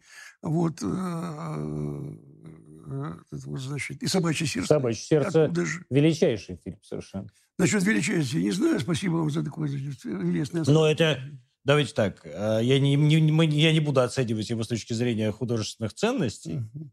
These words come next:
Speaker 2: Я, просто не моя профессия. Но то, что это фильм эпохи, это вне всякого сомнения. И то, что фильм,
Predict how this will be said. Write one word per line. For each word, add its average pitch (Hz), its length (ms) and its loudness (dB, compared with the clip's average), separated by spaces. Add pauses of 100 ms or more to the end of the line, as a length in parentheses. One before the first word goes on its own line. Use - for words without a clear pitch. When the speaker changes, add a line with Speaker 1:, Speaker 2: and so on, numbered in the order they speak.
Speaker 2:
Я, 123 340 2 (160)
просто 135 300 0
не 113 300 -2
моя 131 140 4
профессия. - 680 -4 (560)
Но 139 240 6
то, 151 140 4
что 143 180 0
это 135 220 4
фильм 143 340 4
эпохи, 131 580 -4 (960)
это 139 200 4
вне 151 180 6
всякого 135 320 2
сомнения. 113 760 0
И 127 100 -2
то, 151 160 4
что 123 420 0 (500)
фильм, 131 540 4